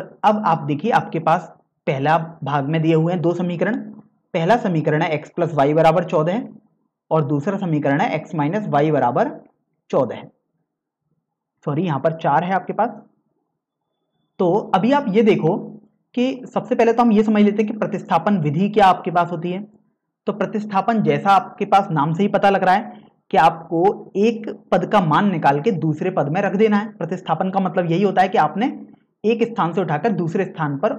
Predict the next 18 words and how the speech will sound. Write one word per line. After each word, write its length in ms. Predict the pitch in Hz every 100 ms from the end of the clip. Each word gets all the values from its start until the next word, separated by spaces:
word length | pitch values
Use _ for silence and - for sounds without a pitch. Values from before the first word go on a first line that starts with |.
| - 156
उसको 260 | - 233
रख 180 | 240 -
दिया। 240 | 120 82 - _ _ _ _ _ _
तो 120 | - -
अब 120 | 226
यहाँ 180 | 233 208
पर 140 | 240
आप 100 | 220
देखो 260 | 180 165 220
कि 100 | 220
आपके 200 | 226 196
पास 180 | 214 175
दो 160 | 175 190
समीकरण 440 | 190 180 156 120
हैं, 160 | 104 -
समीकरण 380 | 156 165 180 165
संख्या 260 | 170 165
एक 320 | 143 180 214